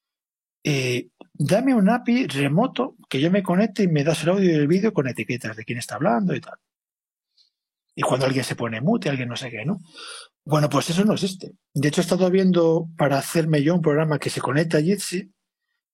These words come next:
y Jitsi depende tanto de JavaScript por detrás, al final es W R T C y cosas por el estilo, ¿no? Pero es un proyecto bastante antiguo, que, que es anterior a que W R T C funcionase. Y, y, y el, la, eh,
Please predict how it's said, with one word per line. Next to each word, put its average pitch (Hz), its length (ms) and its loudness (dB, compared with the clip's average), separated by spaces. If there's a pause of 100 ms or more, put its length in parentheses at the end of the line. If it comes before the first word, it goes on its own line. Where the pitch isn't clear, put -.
y 147 160 0
Jitsi 175 500 2
depende 180 440 2
tanto 185 240 4
de 127 100 -2
JavaScript 127 640 0
por 156 140 2
detrás, 180 460 2
al 135 60 0
final 151 180 2
es 180 80 2
W 147 240 2
R 117 100 -10
T - 140 -18
C 180 260 0
y 123 60 -6
cosas - 280 -16
por 117 160 -12
el 113 80 -16
estilo, 113 320 -18
¿no? 190 140 -6 (520)
Pero 127 100 -6
es - 60 -2
un 165 100 2
proyecto 180 200 2
bastante 151 240 -4
antiguo, 170 520 0
que, 123 260 -4
que - 100 -8
es - 100 -2
anterior 135 400 0
a 120 640 2
que 120 100 -2
W 127 220 2
R 123 160 -2
T 127 120 -4
C 123 800 -2
funcionase. 156 640 -4 (800)
Y, 170 460 4
y, 151 560 4
y 147 340 4
el, 135 220 2
la, 127 180 0 (540)
eh, 147 240 -2